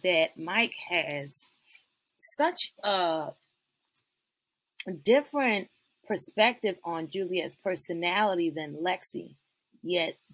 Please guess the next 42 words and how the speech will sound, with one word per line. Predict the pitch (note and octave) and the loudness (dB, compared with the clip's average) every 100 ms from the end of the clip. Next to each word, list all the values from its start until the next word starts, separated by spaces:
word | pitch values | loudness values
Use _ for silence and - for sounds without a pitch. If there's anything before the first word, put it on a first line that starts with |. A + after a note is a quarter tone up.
| _ - | _ 0
they, | G3+ G#3 G#3 G3+ - - | 4 6 4 0 -10 -10
you | F#3 | -8
know, | F3 F#3 - _ - | -8 -10 -16 _ -4
they're | F#3+ F3 | -2 -2
together. | F3 D#3+ E3+ D#3+ C3+ - _ - | -4 -4 -2 -2 -8 -14 _ -12
You | F3+ | -6
know | F#3+ | -4
what | F#3+ | -2
I | F#3 | -4
mean? | E3+ F3+ F3+ | -6 -6 -8
And, | F3 E3+ | -8 -6
uh, | E3+ - | -6 -6
you | G#3 | -6
know, | D#3 - | -6 -6
and | F3 | -6
in | E3 | -6
couples, | - G3 - E3+ D#3 D3+ | -4 -6 -2 0 0 -4
you | F3+ | -6
know, | D#3+ | -4
it's | D#3 | -6
just | F3 | -8
like, | E3 D3+ | -8 -6
you | F3 E3+ | -2 -2
reflect | E3 - D#3+ - | -4 -6 -8 -6
me, | D#3+ | -6
I | |
reflect | D#3+ D#3+ - D3+ C#3+ | -4 -6 -6 -6 0
you, | E3 | 2
you | D#3+ | 2
know, | D#3+ | -2
we | D3+ | -4
think | D#3 D#3+ D3 | -4 -6 -4
alike, | E3+ G#3+ - | 0 0 0
you | D#3 | -10
know. | D3 - - _ - - _ _ - | -10 -12 -14 _ -20 -20 _ _ -8
Um, | D#3 D#3 D3+ | -6 -6 -4
in | E3 | -4
essence, | - F#3 G3+ E3 | 2 2 2 -6
especially | D#3 C#3+ F#3 G#3 - D#3+ | -8 0 2 2 2 0
if | D3+ | 0
they're | D#3+ | -4
not, | D3+ | -6